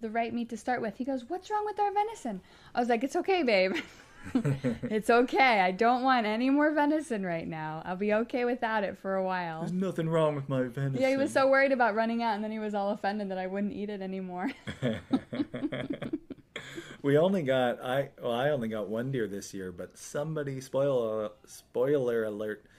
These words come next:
Speaker 2: somebody else in the family got a deer this year, so stay tuned for that video.
Speaker 1: Alfredo asked, "Sheep and, like pigs, as far as time from purchase to processing, four to six months?" Yeah, it's about
Speaker 2: Hey,
Speaker 1: that.
Speaker 2: Alfredo. <laughs> Uh,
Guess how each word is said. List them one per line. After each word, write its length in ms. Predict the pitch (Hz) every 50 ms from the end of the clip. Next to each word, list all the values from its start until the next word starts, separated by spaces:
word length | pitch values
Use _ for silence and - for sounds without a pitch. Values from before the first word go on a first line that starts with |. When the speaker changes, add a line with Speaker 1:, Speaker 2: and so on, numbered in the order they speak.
| - - - _ _
Speaker 2:
somebody 180 | - 120 117 117
else 180 | 117 110 -
in 60 | 113
the 60 | 104 101
family 300 | - 101 101 98 95 92
got 120 | 95 92
a 60 | 92
deer 180 | 92 95 95 92
this 220 | 95 92 - -
year, 160 | 98 95 95 -
so 220 | - - - 98
stay 180 | 101 - - 98
tuned 260 | 95 - 98 95 92
for 100 | - 98
that 180 | 95 92 87 -
video. 320 | 92 - 90 92 90 90 - _ _ - - - _ _ -
Speaker 1:
Alfredo 440 | 220 233 226 - 240 240 247 240 226
asked, 260 | 208 214 220 - -
"Sheep 240 | - - 226 226 -
and, 180 | 220 214 190 - _ -
like 360 | 196 190 196 185 180 - _
pigs, 300 | - 226 208 208 208 208
as 80 | 190
far 160 | - - 190 175
as 140 | 175 175
time 260 | - - 208 202 208 214
from 160 | 208 196 185
purchase 380 | - - 196 196 - - 202
to 80 | - -
processing, 640 | - - 190 185 190 - - 202 202 - - 208 214
four 200 | 208 - 202 202 196
to 80 | 208
six 260 | 202 - 208 202 -
months?" 380 | - 208 208 208 226 226 - - _ _ _ _ _ _ _ _
Yeah, 240 | _ 262 269 269 262 254
it's 120 | 254 -
about 200 | 254 202 151 -
Speaker 2:
Hey, 100 | 220 180
Speaker 1:
that. 180 | 143 131 117 107
Speaker 2:
Alfredo. 680 | 95 92 - - - 104 101 98 92 90 85 82 82 - _ _ _ _ _ _ _ _
<laughs> 380 | 208 196 180 - - - 214 208 - - - _ _
Uh, 1040 | - 127 117 113 113 113 113 110 110 110 110 107 110 107 107 107 107 110 107 107